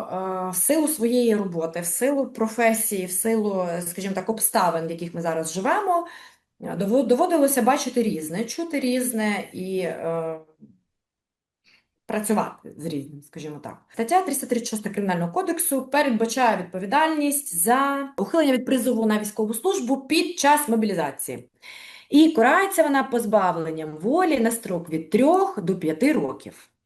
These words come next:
Тобто триста тридцять шоста не передбачає необережності. Тобто це завжди умисел, і він завжди прямий. За якого особа, вчиняючи суспільно небезпечне діяння,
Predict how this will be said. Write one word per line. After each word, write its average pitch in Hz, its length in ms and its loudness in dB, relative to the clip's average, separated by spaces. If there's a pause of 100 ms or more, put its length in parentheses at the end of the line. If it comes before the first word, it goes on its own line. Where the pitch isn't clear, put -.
Тобто 175 240 -10
триста 320 320 -4
тридцять 233 300 -2
шоста 302 520 -2 (420)
не 311 340 6
передбачає 226 1120 2
необережності. 175 800 -2
Тобто 190 200 -10
це 247 160 -6
завжди 190 420 -2
умисел, 339 440 -4
і 190 60 -6
він 196 120 -2
завжди 240 280 -2
прямий. 131 500 -6
За 196 100 -6
якого 285 320 0
особа, 185 500 0
вчиняючи 254 500 -2
суспільно 247 280 -2
небезпечне 214 440 0
діяння, 175 540 -2